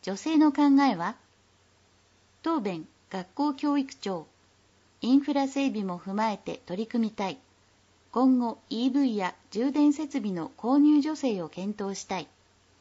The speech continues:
議員のつぶやき。ユニバーサルデザインガイドは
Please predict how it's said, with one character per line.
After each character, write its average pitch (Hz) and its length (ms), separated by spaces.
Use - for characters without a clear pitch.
議 269 100
員 294 300
の 190 120
つ - 160
ぶ 240 100
や 240 200
き。 208 240
ユ 202 120
ニ 269 180
バ 320 180
ー 311 40
サ 311 120
ル 302 140
デ 285 160
ザ 277 140
イ 277 120
ン 277 100
ガ 269 120
イ 254 80
ド 190 140
は 156 160